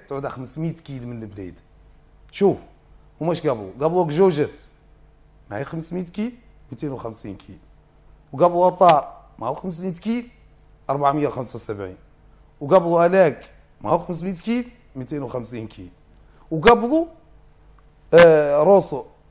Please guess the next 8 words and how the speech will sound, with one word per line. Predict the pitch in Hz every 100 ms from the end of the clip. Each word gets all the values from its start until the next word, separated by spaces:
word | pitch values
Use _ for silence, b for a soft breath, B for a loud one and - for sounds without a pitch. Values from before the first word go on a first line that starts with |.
| _
ما | 113
هو | 180
خمسمية | 190 175 196
كيل؟ | 170 - 214 -
وقبلوا | 135 151 156 165 165 -
كيهيدي. | - 127 107 90 - - -
تعرف | 185 160
علاش؟ | 160 170 98 -